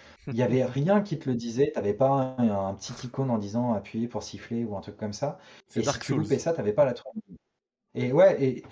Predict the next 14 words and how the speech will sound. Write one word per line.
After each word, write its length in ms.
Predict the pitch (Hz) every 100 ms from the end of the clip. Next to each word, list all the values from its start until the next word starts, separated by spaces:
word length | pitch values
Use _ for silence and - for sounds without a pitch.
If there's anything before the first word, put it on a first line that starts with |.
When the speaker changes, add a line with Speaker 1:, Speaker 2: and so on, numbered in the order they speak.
| - -
Speaker 1:
quoi, 80 | 135
j'ai 140 | 127 147
trouvé 260 | 180 190
ça 340 | 190 202 - _
claqué 480 | - 214 220 214 208
au 140 | 180
sol, 400 | 165 196 196 151 104
et 100 | 113
déjà 300 | 127 147 175
que 160 | -
l'histoire 480 | 156 - 175 165 135
était 220 | 101 107
pas 260 | 107 160 160
folle, 420 | - 180 190